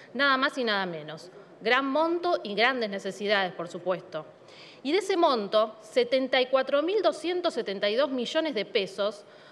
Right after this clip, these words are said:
corresponderían a la tarjeta alimentaria, según la nota del diario La Nación, porque, por supuesto, nosotros no tenemos ninguna información oficial.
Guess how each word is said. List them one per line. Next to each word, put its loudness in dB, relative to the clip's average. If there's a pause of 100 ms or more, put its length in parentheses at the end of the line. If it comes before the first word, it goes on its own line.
(120)
corresponderían 4
a 2
la 4
tarjeta 2
alimentaria, 2
según 0 (140)
la 2
nota 0
del 0
diario 2
La 2
Nación, -2
porque, -2
por -6
supuesto, -4
nosotros -4
no -6
tenemos -6
ninguna -6
información -8
oficial. -12